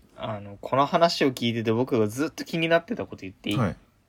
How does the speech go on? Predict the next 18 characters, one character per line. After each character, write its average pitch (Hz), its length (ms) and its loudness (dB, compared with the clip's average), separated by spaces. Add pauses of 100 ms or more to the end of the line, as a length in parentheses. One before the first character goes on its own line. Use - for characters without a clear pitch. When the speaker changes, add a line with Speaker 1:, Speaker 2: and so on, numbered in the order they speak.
(360)
Speaker 1:
ま 107 120 8
あ、 - 40 6
Speaker 2:
う - 20 6
ん。 170 40 6
Speaker 1:
大 214 80 4
島 240 200 0
が 220 120 6
タ 233 160 6
イ 208 100 -2
だ 123 120 2
と 107 120 -10
か、 107 300 0 (180)
あ 107 220 0
の、 104 240 -2
Speaker 2:
う - 20 -4
ん。 87 40 -6
Speaker 1:
ま - 80 8
あ、 104 140 2